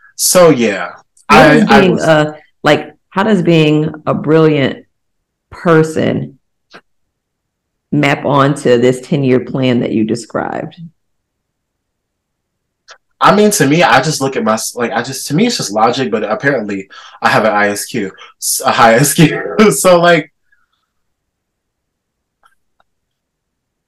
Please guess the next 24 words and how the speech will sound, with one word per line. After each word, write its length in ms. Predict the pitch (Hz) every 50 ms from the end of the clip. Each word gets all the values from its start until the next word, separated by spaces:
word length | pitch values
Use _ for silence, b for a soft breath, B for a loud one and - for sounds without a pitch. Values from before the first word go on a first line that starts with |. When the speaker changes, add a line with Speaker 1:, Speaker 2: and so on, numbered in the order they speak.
| _ _ _ _ _ _ _ _ _ _ _ _ _ _ _ _ _ _ _ _ -
Speaker 1:
to 160 | - 214 208
me, 180 | 202 226 240 226
it 120 | 185 165 156
takes 200 | - 170 160 160
a 80 | 143
high 200 | - 139 147 143
level 300 | 135 131 127 123 131 131
of 120 | 117 117 110
intelligence 560 | 113 113 - 127 117 117 113 104 110 107 -
and 120 | 117 113 110
self-awareness 680 | - 117 113 - 113 104 110 113 113 110 107 - -
to 80 | - 98
just 220 | 107 104 - 95
do 140 | 110 110 107
the 100 | 104 104
things 240 | - 113 104 101 101
that 100 | 104 98
make 180 | 95 92 -
you 60 | 98
feel 220 | 90 - 104 98 95
like 180 | 95 92 90
yourself 460 | 95 95 90 - 95 95 95 90 - 101
without 380 | 98 - 104 95 87 90 170
Speaker 2:
Mm. 240 | 165 160 151 147 139